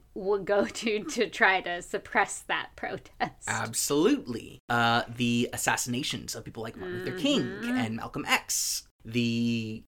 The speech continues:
Speaker 2: assassination of John F. Kennedy in the nineteen sixties, which, you know, raised so many questions. Um, and one of the reasons
Speaker 1: <laughs>
Speaker 2: for that is because the C I A report, or really a Senate committee report about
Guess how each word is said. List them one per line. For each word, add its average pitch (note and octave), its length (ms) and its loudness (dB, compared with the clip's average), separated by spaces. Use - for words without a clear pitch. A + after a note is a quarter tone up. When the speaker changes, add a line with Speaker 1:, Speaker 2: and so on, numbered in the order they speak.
Speaker 2:
assassination C#3+ 680 0
of B2+ 220 -2
John C3+ 160 0
F. C#3 80 -4
Kennedy - 500 -4
in A#2+ 100 -6
the A2+ 140 -4
nineteen A2 280 -10
sixties, - 640 -10
which, - 500 -4
you B2+ 80 -2
know, A#2 140 0
raised B2 320 2
so C#3 300 2
many C#3+ 160 4
questions. - 880 -4
Um, A#2 320 -4
and B2 280 -2
one C3 140 2
of - 80 2
the D#3 80 6
reasons F#3+ 420 4
Speaker 1:
<laughs> A2 60 -2
Speaker 2:
for B2+ 60 2
that A#2 280 -2
is B2 140 -4
because A2 640 -4
the C#3 80 4
C D#3+ 260 4
I D3+ 60 6
A D3 180 6
report, - 560 -2
or B2 300 -2
really C3+ 420 2
a A2 380 -6
Senate C3+ 320 0
committee A#2 500 -2
report A2 540 -8
about A2+ 540 -8